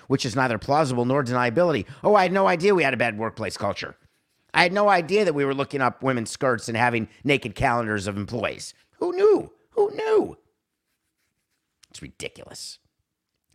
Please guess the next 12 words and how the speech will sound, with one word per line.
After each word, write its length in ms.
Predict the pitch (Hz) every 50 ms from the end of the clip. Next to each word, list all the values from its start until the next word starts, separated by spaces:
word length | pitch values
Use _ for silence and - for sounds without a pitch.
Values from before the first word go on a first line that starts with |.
| _ _ _ _ _ _
So 160 | - - 165
billionaire 460 | 143 117 208 233 240 226 208 185 160 -
petty 300 | - - 170 160 151 139
goes 260 | 117 143 139 127 101
like 220 | 120 104 92 -
this. 460 | - 69 - - - - - - - _ _ _ _ _ _ - - - -
You 140 | - 196
present 400 | 185 - - 165 160 214 220 214
scenarios 680 | 208 - - 156 156 156 156 143 135 127 117 113 104 -
to 180 | - - 156 151
the 260 | 131 113 104 92 - -
owner, 460 | - 107 107 101 76 67 82 104 104